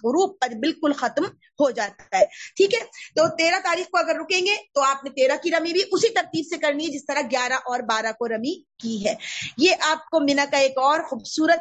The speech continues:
منظر نظر آ رہا ہے جو کہ، آ، اللہ تعالیٰ کے مہمانوں کا، حاجیوں کا شہر ہے، اور اللہ تعالیٰ قرآن میں کہتے ہیں کہ "وَاذْكُرُوا اللَّهَ فِي أَيَّامٍ مَّعْدُودَاتٍ"، یہ گنتی کے چند دن ہیں، یہ جو دس، گیارہ، بارہ، تیرہ کے دن ہے نا،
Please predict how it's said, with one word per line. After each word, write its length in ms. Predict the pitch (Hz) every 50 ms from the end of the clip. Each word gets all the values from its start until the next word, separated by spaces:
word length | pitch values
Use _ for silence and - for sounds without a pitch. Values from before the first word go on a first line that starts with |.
| 339
منظر 320 | 294 269 269 262 247 277 262 254 254
نظر 360 | 254 247 240 233 254 233 233
آ 220 | 240 233 226 226
رہا 160 | 226 247 254 262
ہے 80 | 269
جو 160 | 262 220 247
کہ، 280 | 240 240 - 254 254 262 262 262 - - - - - -
آ، 60 | 226 233 247 247 247 247 240 247 240 247 - -
اللہ 280 | 247 262 262 302 320 302 262
تعالیٰ 260 | 262 262 269 285 285 285 285
کے 120 | - 294 294
مہمانوں 540 | 262 254 226 233 233 247 262 285 311 320 311
کا، 240 | 311 294 277 254 226 - -
حاجیوں 400 | 226 247 247 208 277 330 330 320
کا 120 | - 269
شہر 400 | 247 - - 233 226 247 302 311
ہے، 160 | - 262 262 262 - _ _ _ -
اور 120 | 262 262
اللہ 120 | 262 262 285 262
تعالیٰ 200 | 254 254 262 254 262
قرآن 320 | 247 240 247 269 294 302
میں 80 | 285 277
کہتے 320 | - 247 240 233 233 277
ہیں 240 | 285 269 254 254 254 240 - _ - - _
کہ 140 | - 262 269
"وَاذْكُرُوا 460 | 262 277 320 330 320 - 311 269 262
اللَّهَ 280 | 254 254 277 277 262 262 262 -
فِي 80 | 359
أَيَّامٍ 600 | 349 - - 427 415 359 311 330 302 285 269 277 262
مَّعْدُودَاتٍ"، 640 | 247 247 240 214 226 214 220 214 202 214 202 202 - -
یہ 220 | 285 233 254 359
گنتی 180 | 370 370 440 427
کے 240 | - 453 453 453
چند 300 | - 392 403 453 453 427
دن 220 | 415 370 330 320 285
ہیں، 100 | 254 226
یہ 120 | 233 330
جو 120 | 330 381 392
دس، 380 | 285 226 202 302 349 370 269 233
گیارہ، 360 | 208 294 294 311 339 339 320
بارہ، 340 | 240 220 269 294 320 339 311 - -
تیرہ 220 | 294 311 330 349 330 330
کے 80 | 302
دن 220 | 269 254 330 370 359
ہے 80 | 330
نا، 140 | 381 415 349